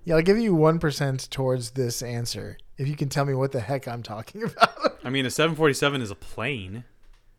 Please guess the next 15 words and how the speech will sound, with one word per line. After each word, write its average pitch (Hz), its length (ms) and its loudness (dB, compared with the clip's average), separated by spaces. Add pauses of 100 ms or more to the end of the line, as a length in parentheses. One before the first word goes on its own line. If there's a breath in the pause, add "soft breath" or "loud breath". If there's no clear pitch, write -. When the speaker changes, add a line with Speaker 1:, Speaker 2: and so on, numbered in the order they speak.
(520)
Speaker 2:
Ballasts 104 640 -2
Speaker 1:
Not 143 120 -8
in 175 40 -10
this 220 200 2
case. 135 320 4
Speaker 2:
sounds 110 540 -6
like 104 240 -2
something 107 400 -6
that 104 160 -4
would 101 260 -6 (140)
be 110 80 -4
used 104 300 -4
for 95 200 -6
a 90 60 -6
ship. - 640 -2